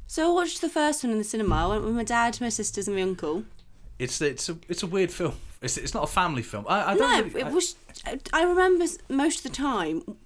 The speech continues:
Speaker 1: spending the time thinking, "How many times can I blink in ten seconds? Will that keep me awake?"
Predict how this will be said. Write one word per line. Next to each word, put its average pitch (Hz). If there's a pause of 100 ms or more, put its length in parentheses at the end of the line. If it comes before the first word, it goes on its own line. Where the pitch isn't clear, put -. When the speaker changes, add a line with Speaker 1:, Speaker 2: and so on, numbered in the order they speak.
(100)
Speaker 1:
spending 233 (140)
the 220
time 240
thinking, 226 (480)
"How 285
many 294
times 277
can 269
I 247
blink 214
in 202
ten 202
seconds? 185
Will 196
that 190
keep -
me 190
awake?" 165